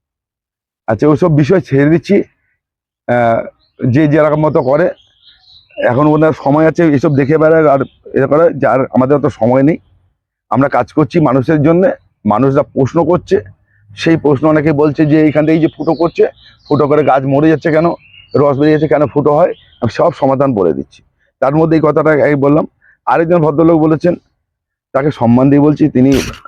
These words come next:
আমাকে খুব ভালোবাসেন। আমি কিন্তু কম্পিটিশন করতে নামিনি, YouTube চ্যানেল করে কারোর সঙ্গে কাউকে হারাবো, কাউকে যেতে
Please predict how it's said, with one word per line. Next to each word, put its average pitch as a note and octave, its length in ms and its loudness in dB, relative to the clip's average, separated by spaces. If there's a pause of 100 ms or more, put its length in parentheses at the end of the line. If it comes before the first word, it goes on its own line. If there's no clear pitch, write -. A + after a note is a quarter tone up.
(140)
আমাকে A2 200 -2
খুব - 160 -2
ভালোবাসেন। F#2 460 -4 (680)
আমি E3 220 0
কিন্তু G#3 260 2 (220)
কম্পিটিশন F3 640 0
করতে E3+ 340 -2
নামিনি, D3 520 2 (560)
YouTube C#3 340 2
চ্যানেল D#3 300 0
করে E3+ 200 0
কারোর C3+ 200 -2
সঙ্গে C#3+ 180 0
কাউকে C#3 200 0
হারাবো, B2+ 340 0
কাউকে B2+ 260 -2
যেতে A#2+ 320 -2